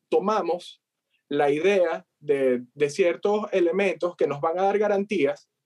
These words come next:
pero precisamente las partes que están en, en la elección, todo es muy circunstancial. Es de, bueno, todo aquello que me sea favorable, entonces yo lo, lo, lo tomaré para mi discurso. Y aquello que me sea desfavorable,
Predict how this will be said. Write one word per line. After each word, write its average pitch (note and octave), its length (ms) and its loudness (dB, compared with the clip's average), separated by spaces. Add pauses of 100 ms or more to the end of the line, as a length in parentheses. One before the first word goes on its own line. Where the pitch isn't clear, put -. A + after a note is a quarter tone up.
(300)
pero D#3+ 200 4
precisamente F3+ 640 -2
las D#3 200 -6
partes F#3+ 400 -2
que - 80 -12
están F3 400 -4 (100)
en, C#3+ 400 2
en B2+ 200 0
la C3+ 100 2
elección, E3+ 640 0 (840)
todo F3 160 6
es F3+ 60 0
muy G3+ 180 4
circunstancial. G3 680 0
Es C3 60 -4
de, F3 120 4
bueno, F3 360 -2
todo D#3+ 200 4
aquello G#3 320 0
que A3+ 100 -2
me F#3 120 -4
sea F#3 220 -4
favorable, G3 720 2
entonces D3 640 -2
yo F3 180 2
lo, F3 380 4
lo, C3+ 300 0
lo C3+ 180 -4
tomaré C#3 400 -2
para G3 220 0
mi D3 100 -4
discurso. C3 460 0 (540)
Y C#3+ 60 2
aquello C3+ 320 2
que F3+ 100 0
me E3 140 0
sea D3+ 160 0
desfavorable, D#3+ 800 0